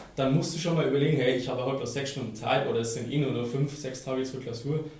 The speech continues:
ich muss das jetzt wirklich, äh, nutzen und kann mich, kann jetzt nicht irgendwie die Zeit vertrödeln. Also dass man da schon mal die automatisierte Limitierung mit reinbringt, dass das, dass man automatisch schon mal drüber nachdenkt, was ist wirklich wichtig.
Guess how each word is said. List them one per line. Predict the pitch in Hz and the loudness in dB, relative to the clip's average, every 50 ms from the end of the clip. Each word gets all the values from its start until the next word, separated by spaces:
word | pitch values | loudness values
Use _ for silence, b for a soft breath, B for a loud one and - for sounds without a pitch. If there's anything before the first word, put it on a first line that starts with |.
| B B | B B
ich | - 113 | -4 2
muss | 139 156 160 156 | 2 4 4 4
das | 143 135 131 | 2 0 0
jetzt | 131 131 - | 0 -2 0
wirklich, | - 147 160 160 151 139 - - - 120 | 0 0 0 2 0 0 0 -2 -2 -2
äh, | 117 117 117 117 | 0 0 2 0
nutzen | 143 160 - - - 127 | 0 0 -2 -2 -4 -4
und | 120 117 | -6 -4
kann | - 131 127 127 | -4 -4 -4 -4
mich, | 131 120 - 123 - - - | -4 -4 -6 -8 -10 -10 -8
kann | - 123 127 | -8 -6 -6
jetzt | 120 - - | -6 -4 -4
nicht | 131 - 135 | -6 -4 -4
irgendwie | 135 135 131 123 127 117 | -2 -2 -2 -2 -4 -4
die | 120 113 | -6 -6
Zeit | - 131 131 127 | -4 -2 -2 -2
vertrödeln. | 127 - 120 110 107 107 104 98 98 101 - - - B B B B B B B | -2 -4 -6 -8 -8 -6 -6 -6 -6 -8 -10 -16 -20 B B B B B B B
Also | - 120 120 | -4 -4 -2
dass | 123 135 131 147 | 0 0 0 0
man | 135 127 | 0 2
da | 135 135 139 | 4 4 4
schon | - 151 143 | 4 4 2
mal | 131 131 | 2 2
die | 127 127 131 | 2 0 0
automatisierte | 127 - - 120 123 120 120 - - - 120 - - 151 135 143 143 135 | -2 -2 -4 -4 -6 -6 -6 -8 -10 -12 -10 -6 -6 -4 -4 -2 0 2
Limitierung | 135 131 127 123 117 113 - 147 160 156 - 117 | 2 2 0 -2 -6 -6 -4 -2 -2 -2 -2 -4
mit | 113 113 | -4 -6
reinbringt, | 113 113 117 117 135 139 139 139 139 B B B B B B | -6 -6 -6 -6 -4 -4 -4 -4 -6 B B B B B B
dass | - 131 127 - | -10 -8 -8 -6
das, | 135 131 - - - | -6 -4 -6 -6 -6
dass | - 135 - | -6 -6 -2
man | 131 131 127 131 - | -2 -2 -2 -2 -4
automatisch | 123 127 127 127 135 135 135 151 - - | -4 -4 -2 0 2 2 2 0 0 -4
schon | 131 131 | -4 -4
mal | 131 | -4
drüber | 127 127 123 | -4 -6 -6
nachdenkt, | 123 127 131 - - 143 131 123 123 | -4 -4 -4 -4 -2 -4 -4 -2 -2
was | 127 - - | -2 -2 -2
ist | - - - | -4 -4 -4
wirklich | 131 131 - 127 110 139 | -4 -4 -4 -6 -6 -6
wichtig. | 143 147 147 117 107 104 101 | -6 -6 -6 -6 -8 -8 -8